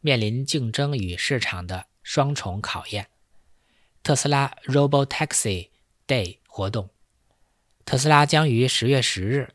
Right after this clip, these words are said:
在洛杉矶，啊，华纳兄弟工作室举行 Robotaxi Day 演示活动，预计公布自动驾驶汽车和机器人技术方面的进展。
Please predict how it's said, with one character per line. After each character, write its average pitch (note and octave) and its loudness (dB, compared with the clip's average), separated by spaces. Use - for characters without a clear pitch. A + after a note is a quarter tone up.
在 A2+ 4
洛 B2+ 4
杉 C#3+ 0
矶， D3+ -2
啊， F#2 -10
华 A2+ 2
纳 C#3 4
兄 D3+ -2
弟 D3 2
工 D3 -2
作 D3+ 0
室 - -4
举 G#2 0
行 G#2+ -2
Robotaxi C#3 0
Day F#2+ -4
演 F#2 -4
示 - -2
活 F#2+ -6
动， G#2+ -4
预 C#3+ 4
计 B2 2
公 D3 0
布 A#2+ 2
自 E3 0
动 C3 2
驾 B2+ 2
驶 - -2
汽 A2+ -2
车 C3 -2
和 G#2+ -2
机 - -2
器 C#3 0
人 A2 0
技 C#3 0
术 A2+ -2
方 B2 -4
面 A2+ -2
的 F#2 -4
进 A2 -4
展。 - -6